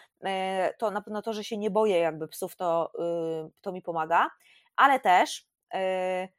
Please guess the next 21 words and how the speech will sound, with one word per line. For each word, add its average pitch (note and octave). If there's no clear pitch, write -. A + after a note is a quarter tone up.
staram A#3+
się A3+
robić G#3
tyle, A3
na B3+
ile G#3+
pies A#3+
mi A#3
pozwoli, G3+
tylko G3
że F#3+
to A3+
nie C4
jest D4
takie G#3+
pozwolenie, G3
że F#3
on F#3+
mi F#3+
poda G3
łapkę, -